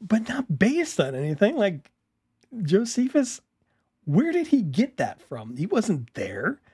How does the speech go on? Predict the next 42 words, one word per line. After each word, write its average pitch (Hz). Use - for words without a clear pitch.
Does 143
he -
have 170
some 170
secret -
oral 147
Torah 139
that 151
tells 147
him 185
about 202
this 226
stuff? -
Like, 185
if 185
you 233
wanna 269
say, 196
"Well, 175
there's 170
contrary 208
people, 170
there's 180
people 220
who 180
had 170
other 185
theories 190
about 139
this," -
like, -
yeah, 202
that 226
only 240
counts 196
if 147
they 151
based 151
it 156
off 175
the 147
text. -